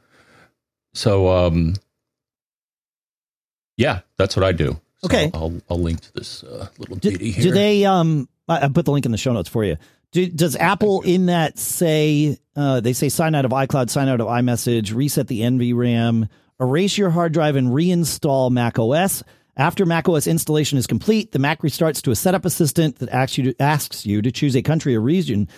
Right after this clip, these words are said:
Speaker 2: To leave the Macs in an, Mac in an out-of-the-box state, don't continue. Instead, press Command Q to shut down the Mac. Ah, so there's the part that I didn't know. Command Q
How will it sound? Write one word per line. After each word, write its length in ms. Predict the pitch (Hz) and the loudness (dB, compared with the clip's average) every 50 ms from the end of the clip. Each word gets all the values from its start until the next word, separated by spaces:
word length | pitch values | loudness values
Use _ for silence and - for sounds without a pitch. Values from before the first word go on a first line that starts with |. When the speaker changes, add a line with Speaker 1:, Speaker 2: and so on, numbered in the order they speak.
| - _ _ _ _ | -20 _ _ _ _
Speaker 2:
To 120 | - 185 | 0 0
leave 320 | 170 170 208 240 269 269 240 | 2 2 2 2 2 2 0
the 80 | 247 | 0
Macs 360 | 226 233 240 226 - - - | 0 2 0 0 -2 0 0
in 80 | 175 147 | 0 2
an, 120 | 147 147 - - | 0 0 0 0
Mac 320 | 139 151 160 180 196 - | 0 2 2 0 0 0
in 120 | 170 156 | 0 0
an 100 | 156 151 | 0 2
out-of-the-box 600 | 143 147 170 196 180 156 160 143 160 156 156 - | 2 2 2 2 2 0 0 0 0 -2 -2 -2
state, 440 | - - - - 214 214 - - - _ _ _ 123 | -6 -8 -2 0 0 0 0 -2 -6 _ _ _ -2
don't 320 | 107 143 151 196 - - | 0 2 2 2 0 -2
continue. 460 | - 151 165 - 247 247 226 156 101 | -2 -2 0 0 0 0 2 0 0
Instead, 420 | 85 87 87 - - 135 135 135 123 | -2 -2 -4 -2 0 0 0 0 0
press 180 | - 117 110 | -2 -2 -2
Command 380 | - - 104 110 110 110 107 - | 0 0 0 0 0 0 -2 -4
Q 340 | - - 214 220 220 214 - - _ _ - | -2 0 0 2 0 -2 -4 -8 _ _ -4
to 100 | - 202 | -2 -2
shut 240 | - - 123 - - | 0 0 -2 0 0
down 160 | 113 101 95 | 0 0 0
the 60 | 101 | 2
Mac. 260 | 127 165 139 - - - | 2 0 0 -2 -2 -2
Ah, 240 | 214 240 - - - _ _ _ | -2 -2 -2 -4 -8 _ _ _
so 140 | - 160 | -2 2
there's 200 | 131 147 180 170 | 2 4 2 2
the 60 | 160 - | 0 0
part 260 | - 139 123 - - | 0 -2 -2 -2 0
that 100 | 113 110 | 0 0
I 80 | 117 | 2
didn't 260 | 110 151 147 165 165 190 | 2 0 0 0 -2 -2
know. 220 | 247 233 156 147 | -2 -2 -2 -2
Command 420 | - 147 123 127 151 160 151 127 | 0 0 0 2 2 0 0 -2
Q 460 | - - 240 269 254 131 92 107 113 | -2 -2 0 0 0 0 0 -2 -2